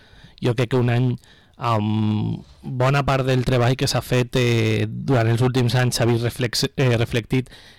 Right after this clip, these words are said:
en els resultats d'estes eleccions. Afortunadament, el Partit Popular torna a governar, eh, la Diputació de Castelló. Tenim una presidenta com Marta Barrachina al capdavant, i això és en part gràcies també al resultat electoral del Partit Popular en Vila-real.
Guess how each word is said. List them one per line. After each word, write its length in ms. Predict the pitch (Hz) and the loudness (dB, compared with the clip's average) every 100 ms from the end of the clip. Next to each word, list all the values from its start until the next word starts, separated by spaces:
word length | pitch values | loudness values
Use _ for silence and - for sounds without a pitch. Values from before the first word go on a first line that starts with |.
| - | -16
en 420 | - 113 104 104 | -4 -2 0 0
els 120 | 104 104 | 0 0
resultats 340 | 110 107 113 | -2 0 0
d'estes 260 | 113 - 110 | 0 -2 -4
eleccions. 440 | 107 - 147 180 | -4 -2 0 0
Afortunadament, 760 | 151 - 107 110 110 113 117 120 - - - | 0 -2 -2 0 0 0 0 -4 -10 -20 -16
el 140 | - 123 | -6 0
Partit 260 | 117 113 | 0 0
Popular 380 | 120 113 117 113 | 0 0 0 0
torna 440 | - - 127 120 120 | -2 0 0 0 0
a 20 | |
governar, 520 | 117 117 113 120 117 - - - _ | 2 2 2 -2 -4 -10 -20 -20 _
eh, 280 | - 113 104 | -6 -2 -2
la 120 | 110 | 0
Diputació 480 | 107 104 117 110 - | 0 0 -4 -2 -2
de 80 | 110 | -2
Castelló. 500 | 117 - 110 123 170 | -2 -4 0 2 2
Tenim 300 | 156 113 113 | 2 0 2
una 180 | 117 110 | 0 0
presidenta 480 | 117 113 113 113 113 | -2 0 0 0 -2
com 160 | 120 | 0
Marta 380 | 120 113 117 120 | 0 0 0 0
Barrachina 400 | 113 113 - 117 | 0 0 0 -2
al 60 | 113 | 0
capdavant, 460 | 110 110 113 123 - - - - - | 0 2 2 0 -4 -16 -20 -20 -14
i 100 | - 127 | -4 -2
això 280 | 110 123 | 0 2
és 80 | 120 | 2
en 120 | 123 | 2
part 220 | 113 113 110 | 0 0 2
gràcies 340 | 117 - 127 | 0 0 -2
també 280 | 120 113 123 | 0 0 2
al 120 | 123 | 0
resultat 520 | 110 110 110 117 107 - - - - | 0 -4 -2 -2 -4 -12 -20 -20 -8
electoral 680 | 131 120 110 - 113 117 | -2 -2 -2 0 2 2
del 160 | 117 113 | 2 0
Partit 240 | 110 107 | 0 0
Popular 340 | 117 113 117 110 | 0 2 0 0
en 100 | 110 | 0
Vila-real. 580 | 110 107 113 131 175 | -2 0 0 2 0